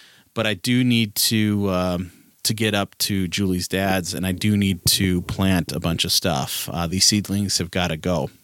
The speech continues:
So, uh, as far as the garden is concerned, uh, the, the, the wood that, uh,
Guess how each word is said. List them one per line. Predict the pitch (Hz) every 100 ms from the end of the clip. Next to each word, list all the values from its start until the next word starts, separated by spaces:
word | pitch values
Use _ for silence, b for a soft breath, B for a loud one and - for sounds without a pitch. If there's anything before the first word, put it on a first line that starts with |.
| -
So, | - 113 101 92 B B B B B B B
uh, | - 117 117 113
as | 123
far | - 170 190
as | 131 -
the | 127 120 113 107 -
garden | 120 110 143 190 202
is | - 175
concerned, | - 180 - 175 170 208 233 - B B B B B _ _ _ _ _ _ - -
uh, | 113 110 110 107
the, | 95 101 -
the, | 101 104 101 101 101
the | 80
wood | 95 101 110 123 123 107
that, | 98 92 - -
uh, | 101 95 82